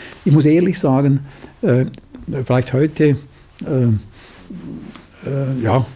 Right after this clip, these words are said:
wäre vielleicht schön gewesen, ich wäre geblieben, ähm, aber ich war damals schon rund um die Welt dauernd und weil natürlich im Prinzip dann Japan, ich war auch oft vierzehn Tage nicht zu Hause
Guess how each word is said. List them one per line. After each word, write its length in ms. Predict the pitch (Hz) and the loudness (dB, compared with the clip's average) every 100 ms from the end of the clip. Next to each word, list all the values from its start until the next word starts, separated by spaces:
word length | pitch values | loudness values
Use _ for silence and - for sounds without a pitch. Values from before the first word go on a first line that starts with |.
| - | -2
wäre 160 | 131 | -2
vielleicht 220 | 127 120 - | 0 -2 2
schön 160 | 127 | 2
gewesen, 360 | 156 147 143 127 | 4 2 2 2
ich 120 | 110 | 2
wäre 160 | 131 123 | 2 2
geblieben, 680 | 113 117 139 175 190 190 - - - - | 2 2 0 2 2 0 -10 -20 -10 0
ähm, 220 | 139 - - | 0 0 -4
aber 180 | 127 143 | -2 -2
ich 120 | 104 | 0
war 140 | 131 | -2
damals 380 | 127 139 143 139 | -2 0 0 -2
schon 320 | - 135 151 | 0 2 4
rund 320 | 139 147 151 | 2 2 2
um 100 | 151 | 2
die 160 | 143 113 | 2 2
Welt 220 | 120 139 - | 0 -2 -2
dauernd 460 | 127 147 143 143 - | -2 0 -2 -4 -4
und 180 | 120 117 | -2 0
weil 140 | 147 | 2
natürlich 340 | 139 - 131 | 2 2 0
im 120 | 131 135 | 0 0
Prinzip 340 | 117 131 123 | -2 -2 -2
dann 240 | 127 135 139 123 | -2 0 -2 -6
Japan, 540 | 120 - 131 143 143 - - - - - - | -6 -6 -6 -4 -6 -8 -20 -20 -20 -18 -4
ich 80 | 123 | 0
war 100 | 123 | 0
auch 140 | - | 2
oft 260 | 131 135 - | 0 -2 -4
vierzehn 400 | 147 143 - 131 | 0 0 0 0
Tage 300 | 131 131 123 | 0 2 4
nicht 180 | 127 - | 2 0
zu 200 | 127 101 | 0 0
Hause 460 | 127 156 147 156 | 0 2 2 2